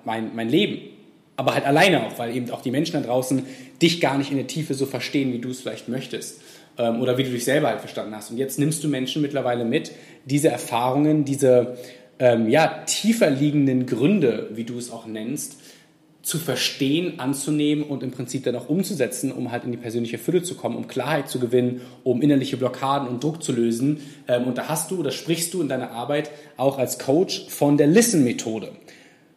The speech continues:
Möchtest du einmal die Menschen mitnehmen in das, was sie erwarten können? In dem Fall die Männer, ja, wir sind ja hier, das ist ja das Schöne, wir wollen ja den Männern diesen, diesen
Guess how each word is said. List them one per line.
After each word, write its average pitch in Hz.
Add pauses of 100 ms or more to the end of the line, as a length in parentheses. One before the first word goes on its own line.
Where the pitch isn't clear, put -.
(140)
Möchtest 190
du 175
einmal 131 (320)
die 139
Menschen 151
mitnehmen 143 (420)
in 135
das, 151
was 135
sie 139
erwarten 147
können? 113
In 135
dem 220
Fall 226
die 151
Männer, 139
ja, 143
wir 135
sind 127
ja 120
hier, 135
das -
ist 131
ja 123
das 113
Schöne, 143
wir 139
wollen 131
ja 127
den 123
Männern 147
diesen, 123
diesen 123